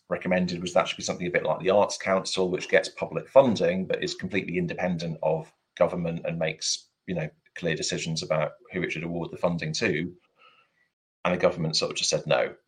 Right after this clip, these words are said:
no, we're not, not, not, not doing that." So all the other ones, like the B-,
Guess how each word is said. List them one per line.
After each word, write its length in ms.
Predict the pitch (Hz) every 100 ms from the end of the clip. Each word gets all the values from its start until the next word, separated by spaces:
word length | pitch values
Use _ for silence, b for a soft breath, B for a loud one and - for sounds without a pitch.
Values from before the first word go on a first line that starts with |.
| -
no, 100 | -
we're 60 | 76
not, 240 | 78 - - _ -
not, 240 | 87 -
not, 220 | - 95 107
not 160 | 101
doing 180 | 80 80
that." 180 | 73 -
So 120 | 110
all 180 | 135 120
the 80 | 117
other 120 | 98
ones, 280 | 95 90 92
like 160 | 87
the 80 | 92
B-, 320 | - 101 95